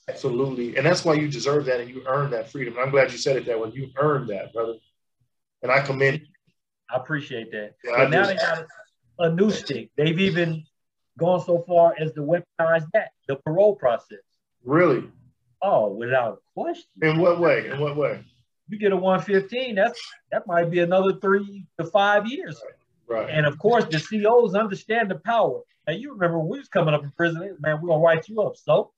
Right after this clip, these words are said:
Speaker 1: And? Yeah, and?
Speaker 2: <laughs> Ain't anything. I got life. Now it means everything if, if
Speaker 1: Right.
Speaker 2: going home is in your car.
Speaker 1: Right.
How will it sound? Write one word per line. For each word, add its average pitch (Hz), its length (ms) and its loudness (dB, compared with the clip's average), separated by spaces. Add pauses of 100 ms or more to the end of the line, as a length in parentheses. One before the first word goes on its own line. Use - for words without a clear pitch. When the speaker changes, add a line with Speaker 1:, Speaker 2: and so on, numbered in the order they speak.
(120)
Speaker 1:
And? 262 320 2 (200)
Yeah, 165 220 6
and? 233 500 4 (180)
Speaker 2:
<laughs> - 220 -8
Ain't 330 140 -2
anything. 156 540 -2
I 170 80 2
got 196 220 0
life. 226 260 -4 (540)
Now 226 260 2
it 190 100 2
means 180 300 -4
everything 165 540 0
if, 143 120 0 (140)
if 143 140 0
Speaker 1:
Right. 165 200 0
Speaker 2:
going 160 120 -2
home 208 260 -6
is 147 140 -8
in 151 120 0
your 143 180 2
car. 196 300 4 (480)
Speaker 1:
Right. 120 240 -2